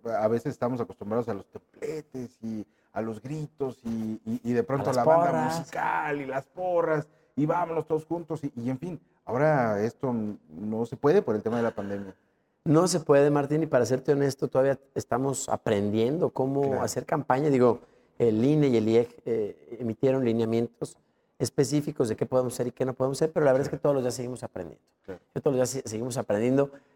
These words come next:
Speaker 2: Para, para nosotros los priistas nos sigue haciendo falta la banda y la
Speaker 1: Sí.
Speaker 2: porra y las matracas, porque
Speaker 1: El
Speaker 2: es
Speaker 1: confeti.
Speaker 2: el confeti.
Speaker 1: <laughs>
Speaker 2: Es una manera muy tradicional para los
Speaker 1: Sí.
Speaker 2: priistas hacer campaña.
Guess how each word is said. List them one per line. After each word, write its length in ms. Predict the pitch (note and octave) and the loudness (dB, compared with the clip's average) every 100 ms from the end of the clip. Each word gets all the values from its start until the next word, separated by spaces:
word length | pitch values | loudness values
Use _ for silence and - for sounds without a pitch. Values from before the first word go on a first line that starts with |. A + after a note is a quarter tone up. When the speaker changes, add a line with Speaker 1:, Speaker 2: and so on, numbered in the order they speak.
| _ | _
Speaker 2:
Para, 260 | C3 B2 - _ | 2 2 -2 _
para 160 | A#2 | 2
nosotros 240 | A#2 C3 D#3+ | 2 2 2
los 140 | B2+ | 2
priistas 340 | - C3+ C3 C#3+ | 0 0 0 -4
nos 100 | A2+ | -2
sigue 160 | C#3 | 0
haciendo 260 | C3 C#3 C3+ | 0 0 2
falta 280 | C#3 C#3 C#3 | 2 4 4
la 100 | A#2+ | 6
banda 800 | A#2+ C3+ C#3+ C3+ C3 A#2 A2 - _ _ - | 6 6 4 4 6 6 4 -2 _ _ 4
y 80 | |
la 100 | C3 A2 | 6 6
Speaker 1:
Sí. 40 | |
Speaker 2:
porra 460 | C#3 C#3+ D3 C#3 C3 | 8 8 8 6 6
y 40 | |
las 160 | A#2+ A#2+ | 4 4
matracas, 540 | B2 A#2 C3 C3+ C#3+ | 2 4 2 4 -4
porque 180 | B2 A#2 | -4 0
Speaker 1:
El 60 | C3+ | 0
Speaker 2:
es 60 | |
Speaker 1:
confeti. 600 | A2+ - D#3 E3+ E3+ - D3+ | 0 -4 -6 -6 -8 -6 -2
Speaker 2:
el 200 | D#3+ D3 | 0 2
confeti. 800 | C#3+ D3+ D3 D3+ D#3 D#3 D#3+ C#3+ | 0 2 4 4 4 2 0 0
Speaker 1:
<laughs> 360 | C3 - - - | -2 -12 -18 -4
Speaker 2:
Es 80 | D#3+ | 0
una 100 | C#3+ | 2
manera 240 | C3 C#3 | 2 2
muy 180 | C#3+ D3 | 2 2
tradicional 440 | D3 C3+ A#2 A#2+ | 2 0 0 -2
para 140 | C#3 C3+ | 0 0
los 120 | A#2 | 0
Speaker 1:
Sí. 60 | - | 0
Speaker 2:
priistas 240 | A#2+ - | -4 -4
hacer 220 | - B2 | -6 -4
campaña. 580 | B2+ A2+ C3 C#3+ D3+ | -4 -2 0 2 0